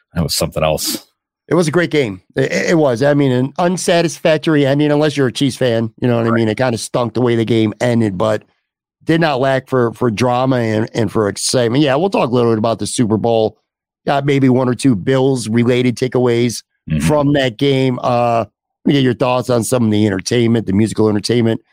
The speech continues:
Speaker 2: that went on. Of course, we'll talk some Sabres, but I, I,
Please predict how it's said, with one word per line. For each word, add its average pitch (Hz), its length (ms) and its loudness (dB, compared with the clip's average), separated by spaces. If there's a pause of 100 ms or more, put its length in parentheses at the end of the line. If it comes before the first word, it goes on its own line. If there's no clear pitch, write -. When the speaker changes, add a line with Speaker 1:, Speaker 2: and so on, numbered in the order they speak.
(280)
Speaker 2:
that 120 100 2
went 127 140 0
on. 127 160 -2
Of 117 140 -6
course, 160 260 -2
we'll 127 100 -4
talk 131 300 -2
some 120 200 0
Sabres, 120 720 0 (720)
but 220 580 -2 (480)
I, - 120 -4 (100)
I, - 120 -4